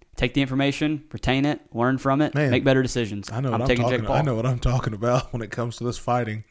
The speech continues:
Speaker 1: I'm taking Jake Paul. He looked good. Um, you got anything else on that you wanna talk about?
Speaker 2: No, not really.
Speaker 1: Um, I don't know why I thought about this.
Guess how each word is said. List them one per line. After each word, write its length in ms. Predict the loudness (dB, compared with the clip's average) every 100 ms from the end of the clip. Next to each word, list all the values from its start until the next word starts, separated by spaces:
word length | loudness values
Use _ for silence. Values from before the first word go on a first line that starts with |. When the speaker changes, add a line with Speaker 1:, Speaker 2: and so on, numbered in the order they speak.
| -12
Speaker 1:
I'm 120 | -6
taking 200 | -2 -2
Jake 180 | -4 -4
Paul. 160 | -4 -2
He 180 | -2
looked 160 | -2 -2
good. 220 | -4 -6 -12 -20 -2
Um, 480 | 2 4 2 -2 -8 _ _ _ -20
you 80 | -20
got 480 | -20 _ -8 0
anything 140 | 4 4
else 160 | 2 0
on 80 |
that 60 | 0
you 60 | 0
wanna 100 | -2
talk 160 | -4 -4
about? 300 | -4 -6 -10 _ _
Speaker 2:
No, 320 | -12 -6 -4
not 220 | -2 -4 -2
really. 380 | -2 -2 -4 -2
Speaker 1:
Um, 460 | 0 2 0 -4 -10 -20 _ _ _ _ _ _ _ -14 -8
I 40 |
don't 100 | -4
know 60 | -2
why 260 | -2 -2 -4
I 40 |
thought 200 | -6 -6
about 240 | -4 -6
this. 380 | -4 -4 -6 -14